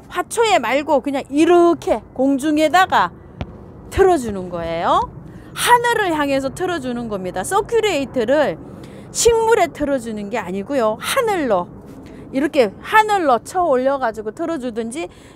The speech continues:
이렇게 나가게끔 하초에 이렇게 흔들-, 바람이 가서 흔들리지 않게 하초에 만약에 틀어주면 이런데 끝이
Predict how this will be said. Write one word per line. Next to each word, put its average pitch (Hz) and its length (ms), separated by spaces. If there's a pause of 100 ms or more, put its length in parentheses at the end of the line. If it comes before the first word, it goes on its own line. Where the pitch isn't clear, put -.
이렇게 294 680 (400)
나가게끔 220 760 (280)
하초에 381 800
이렇게 262 320
흔들-, 392 440
바람이 302 380
가서 240 220
흔들리지 320 680
않게 220 520 (560)
하초에 359 800
만약에 247 460
틀어주면 269 600
이런데 247 320
끝이 330 320